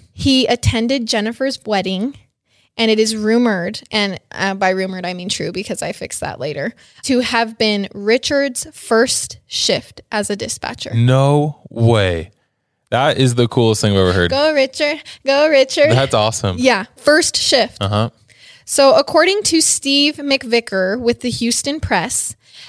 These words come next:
Speaker 1: after the attack, Jennifer filed a lawsuit against Pinkerton Security, which is the,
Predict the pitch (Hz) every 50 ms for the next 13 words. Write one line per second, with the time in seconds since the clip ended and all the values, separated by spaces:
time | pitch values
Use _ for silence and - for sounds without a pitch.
0 | - - 226 233 233 247 - 302 302 285 311 339 392 - - - 226 185 180 202
1 | - _ - - - - - - - 247 240 254 269 - 311 311 320 - - 247
2 | 226 214 220 220 226 226 - - - 220 214 202 208 214 208 202 220 220 - -
3 | - 190 185 - - - - - 226 214 226 220 214 208 - - - - - _
4 | _ _ - - 247 254 254 285 285 285 - - 277 262 262 - - 254 - -
5 | 247 233 220 202 190 175 165 208 - _ _ _ _ _ - 233 233 - 254 240
6 | 220 - - 220 208 190